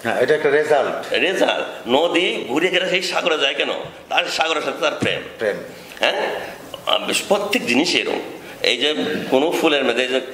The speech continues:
Speaker 2: কা-, কা-, কাকরুল ফুল বা পেঁপে ফুল, এ, এ,
Speaker 1: আ-,
Speaker 2: নর-,
Speaker 1: আ-, আরেকটা ফুলের
Speaker 2: না, নরের, ন-, নর ফুলের, এ,
Speaker 1: পরাগরেণু।
Speaker 2: পরাগরেণু না দেওয়া হয়, তো এটা ফুল। কারণ এই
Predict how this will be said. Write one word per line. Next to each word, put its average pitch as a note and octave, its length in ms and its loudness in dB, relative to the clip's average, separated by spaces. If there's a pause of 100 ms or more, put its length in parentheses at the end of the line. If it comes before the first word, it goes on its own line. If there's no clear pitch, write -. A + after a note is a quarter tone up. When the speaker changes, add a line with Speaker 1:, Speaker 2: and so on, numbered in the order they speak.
Speaker 2:
কা-, C3 80 0 (140)
কা-, B2 160 0
কাকরুল C3+ 340 0
ফুল A#2+ 340 0 (220)
বা A2+ 100 4
পেঁপে C3+ 380 2
ফুল, A2 400 2 (160)
এ, - 80 2
এ, A2 40 4
Speaker 1:
আ-, A2 60 0 (680)
Speaker 2:
নর-, - 60 2
Speaker 1:
আ-, - 340 2
আরেকটা F3 300 2
ফুলের E3 380 2
Speaker 2:
না, C#3+ 220 4
নরের, D3 440 2
ন-, C3 400 -4
নর C#3 120 2 (120)
ফুলের, C#3+ 440 0 (200)
এ, A#2+ 240 2
Speaker 1:
পরাগরেণু। D#3 600 2
Speaker 2:
পরাগরেণু C#3 840 0
না C3+ 160 2
দেওয়া B2 260 2
হয়, C3 140 2
তো C3+ 80 -2
এটা G#2+ 160 -2
ফুল। G2+ 300 -2
কারণ B2 240 0
এই C3+ 100 2